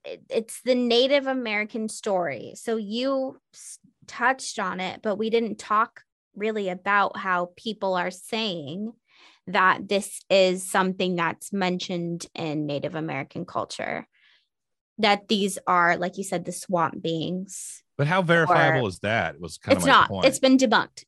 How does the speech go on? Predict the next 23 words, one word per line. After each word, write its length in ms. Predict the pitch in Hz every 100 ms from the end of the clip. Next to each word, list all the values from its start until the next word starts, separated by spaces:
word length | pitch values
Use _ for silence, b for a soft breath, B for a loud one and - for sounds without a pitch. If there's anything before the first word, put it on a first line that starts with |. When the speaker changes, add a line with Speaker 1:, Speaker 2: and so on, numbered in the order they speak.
| -
Speaker 1:
So 360 | - 247 233
it's, 200 | 226 220
that's 220 | 240 240
what's 180 | 254 -
really 160 | 220 208
funny 340 | 202 185 - 202
that 160 | 180
you 80 | 202
mentioned 380 | 202 208 - 160
it. 100 | - -
It's 260 | 202 -
literally 380 | 214 233 220 208
been 220 | 180 175
debunked. 400 | 185 180 151 -
It's, 160 | 202 190
like, 140 | 196
on 120 | 196 208
every 280 | 208 233
single 280 | 240 233 214
site, 220 | 214 175
everyone's 260 | 180 180 180
like, 120 | 180
"Oh, 400 | 294 349 349 339